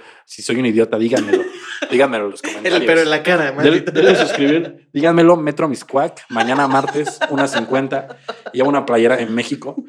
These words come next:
Speaker 1: Llevo, llevo la playera de, de México dos mil dos, la guinda del Vasco Aguirre.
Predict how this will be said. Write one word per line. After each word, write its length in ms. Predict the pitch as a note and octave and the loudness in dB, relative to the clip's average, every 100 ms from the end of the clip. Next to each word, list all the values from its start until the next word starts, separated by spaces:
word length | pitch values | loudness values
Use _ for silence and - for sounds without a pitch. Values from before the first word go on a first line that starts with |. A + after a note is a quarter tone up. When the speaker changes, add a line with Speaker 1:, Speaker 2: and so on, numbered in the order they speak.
| - | -2
Speaker 1:
Llevo, 180 | E4 D#3 - - - - | 2 2 0 -10 -14 -4
llevo 160 | C#3+ E3+ | 2 4
la 180 | D#3+ C3 | 4 2
playera 280 | A#2 B2+ | -2 0
de, 300 | B2+ A#2 A2 | 0 -2 -4
de 160 | - A2+ | -4 -6
México 560 | A#2+ B2+ C#3 - B2 A2 | -4 -6 -8 -4 -2 -2
dos 200 | G#2+ G#2 | -6 -4
mil 160 | A#2+ A#2+ | -2 0
dos, 300 | C3 - - | -2 -4 -6
la 240 | G#2+ G#2 | -4 -6
guinda 360 | A#2+ C#3+ C#3 C#3+ | -2 2 4 2
del 120 | A2 | 2
Vasco 240 | A#2 - | -2 -2
Aguirre. 320 | A2+ A#2+ C#3 | -2 -2 -4